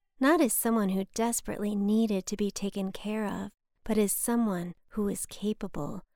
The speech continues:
of taking care of myself, someone who was learning how to communicate to be understood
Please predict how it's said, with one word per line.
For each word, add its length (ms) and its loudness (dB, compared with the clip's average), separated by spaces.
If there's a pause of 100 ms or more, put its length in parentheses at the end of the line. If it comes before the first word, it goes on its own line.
(180)
of 140 -8
taking 380 -4
care 340 -6
of 160 -10
myself, 720 -8 (580)
someone 360 6
who 120 6
was 180 0
learning 460 2
how 120 0
to 100 -2
communicate 800 -2
to 100 -8
be 180 -2
understood 880 -4